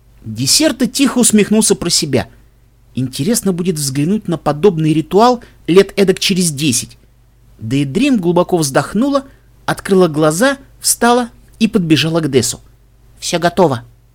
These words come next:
произнесла она. «Можно отправляться». «Но если только дух не против», улыбнулся Дес. «Не, всё нормально», отмахнулась Дейдрим. Она вышла из пещеры и вскочила на спину брату.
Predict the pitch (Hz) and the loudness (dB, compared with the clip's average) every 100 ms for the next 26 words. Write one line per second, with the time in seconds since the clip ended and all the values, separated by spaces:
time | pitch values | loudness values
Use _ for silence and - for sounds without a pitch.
0 | _ 123 120 131 139 123 117 - - _ | _ -6 -4 -4 -4 -2 -4 -6 -20 _
1 | _ 123 185 160 131 117 - 139 160 151 | _ -2 0 0 -4 -4 -2 0 2 0
2 | - - - _ _ _ _ _ - 127 | -2 -6 -12 _ _ _ _ _ -8 -2
3 | 135 135 - 156 127 147 139 214 208 123 | -2 -2 -2 -4 -2 -4 2 2 2 -4
4 | 120 139 127 107 - - _ _ _ 143 | -2 -2 -2 -4 -14 -20 _ _ _ -2
5 | 156 143 135 139 135 - - _ _ - | 0 0 -2 -2 -4 -4 -10 _ _ -10
6 | - 233 262 170 180 190 208 233 226 139 | 0 4 4 2 2 2 6 6 6 4
7 | 107 - _ _ _ - 139 147 - 175 | -2 -8 _ _ _ -8 -4 -4 -4 -2
8 | 170 147 139 139 123 110 - - _ _ | -2 -2 -2 -2 -2 -4 -4 -18 _ _
9 | _ _ _ _ _ 135 160 226 302 254 | _ _ _ _ _ -6 -2 0 0 0
10 | 226 - 202 - 294 277 240 - 208 - | -2 -2 -2 0 0 0 0 0 0 2
11 | 254 214 214 - 214 190 170 110 | 4 4 2 0 0 2 2 0